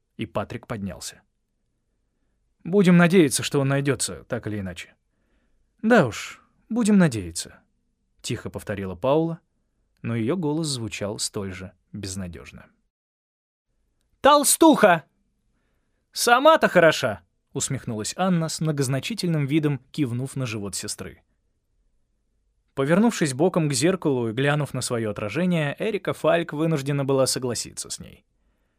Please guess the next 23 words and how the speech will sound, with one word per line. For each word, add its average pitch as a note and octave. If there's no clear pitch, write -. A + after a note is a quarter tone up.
Боже, F2
что A#3
за E3+
зрелище! C3
Огромный D#3
живот, B2
а C3
к -
нему F3
сбоку D3+
приделана A2
Эрика. F#2
И C3
чувствовала G#3
она F#3+
себя E3
соответственно. -
По C#3+
сравнению G3+
с -
её E3
нынешним D#3
состоянием, E3+